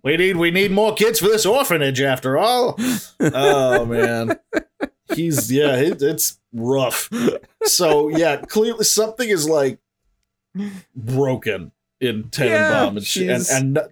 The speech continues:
Speaker 1: nothing that, there's nothing, there's nothing in her that Cock is going to fix.
Speaker 2: Yeah.
Speaker 1: Um,
Speaker 2: So the, he al-, then he al-, he's, he's talking to, uh, to Suchong about the,
Speaker 1: Yeah.
Speaker 2: the abduction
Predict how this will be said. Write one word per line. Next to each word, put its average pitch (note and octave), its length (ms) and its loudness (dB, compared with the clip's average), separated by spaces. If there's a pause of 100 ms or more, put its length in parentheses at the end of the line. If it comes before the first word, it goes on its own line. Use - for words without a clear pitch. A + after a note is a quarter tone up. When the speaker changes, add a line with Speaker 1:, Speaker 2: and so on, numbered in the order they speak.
(460)
Speaker 1:
nothing A3 440 2
that, C#3+ 440 -2
there's C#3+ 220 0
nothing, G#3 340 -2 (240)
there's D3 200 0
nothing G3 400 0
in D#3 200 0
her B2 280 0
that A2 320 -4
Cock C3 340 -4
is G#2+ 140 -4
going G#2+ 240 -2
to F#2+ 60 -10
fix. - 580 -4
Speaker 2:
Yeah. G#2+ 300 0 (400)
Speaker 1:
Um, G#2 460 -2
Speaker 2:
So D3+ 220 2
the, D3+ 320 2
he D#3+ 220 2
al-, E3+ 180 0
then D#3 240 2
he E3+ 100 2
al-, D3+ 220 2
he's, B2+ 320 0
he's B2+ 220 -2
talking C3+ 300 0
to, G#2 520 0
uh, F#2+ 440 0 (260)
to - 100 -4
Suchong F2 680 -2 (440)
about A#2 540 0
the, A2+ 100 0
Speaker 1:
Yeah. A2 540 2 (340)
Speaker 2:
the G#2+ 320 -2
abduction D3 920 -2